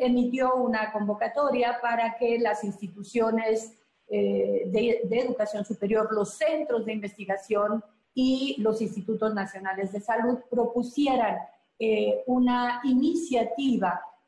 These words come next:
que cumpliera con este propósito, ¿no? De ser un, un, un centro vanguardista, un centro que, eh, integrara, eh, eh, este, este tema de la investigación básica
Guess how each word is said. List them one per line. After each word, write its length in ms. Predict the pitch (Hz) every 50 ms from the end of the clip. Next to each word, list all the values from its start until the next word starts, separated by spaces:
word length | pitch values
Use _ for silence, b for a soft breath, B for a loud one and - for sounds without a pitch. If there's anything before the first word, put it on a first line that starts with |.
| _ _
que 800 | 247 247 240 247 247 254 254 254 262 254 254 254 254 262 - -
cumpliera 680 | - 240 226 220 196 226 269 285 285 277 262 247 214 220
con 160 | 214 202 208
este 240 | 208 202 - 214 185
propósito, 760 | 202 202 196 - - 196 190 - - - - - - 190 185
¿no? 280 | 196 220 262 294 - -
De 120 | 202 196
ser 280 | - - 226 226 226 240
un, 280 | 233 233 233 233 226 - -
un, 280 | 220 226 226 220 220 -
un 180 | - 220 _ _
centro 800 | - - 240 226 220 226 226 214 - - 220 214 220 214 208 214 B B B B B B _ _
vanguardista, 1080 | 208 185 202 214 208 208 196 202 202 202 202 220 262 277 247 - - - 247 240 233 233
un 200 | 226 226 226 214
centro 760 | - - 226 214 214 220 208 202 - 220 220 220 220 220 - -
que, 540 | 220 208 208 208 208 214 214 214 220 220 _ b b b b b _ _ _
eh, 460 | - 208 202 196 196 196 196 190 196 185 185 196 202 196 - - _ _
integrara, 880 | 208 208 208 - 233 208 190 190 226 233 226 233 240 240 240 220 214 214 - - - - - _ _ -
eh, 640 | 220 208 202 202 202 196 190 190 190 190 190 - -
eh, 420 | 202 196 196 - 202 202 - - _ - - _ _ _ 202 - - - _ -
este, 540 | 214 220 226 220 - - 226 214 - - 220
este 260 | 220 - - 220 -
tema 380 | - 247 240 247 247 233 196 196
de 120 | 202 190
la 60 | 196
investigación 760 | 190 190 190 185 - - 185 196 190 - - 208 196 196 190
básica 760 | 208 220 240 240 - - - 233 180 - - 202 180 - -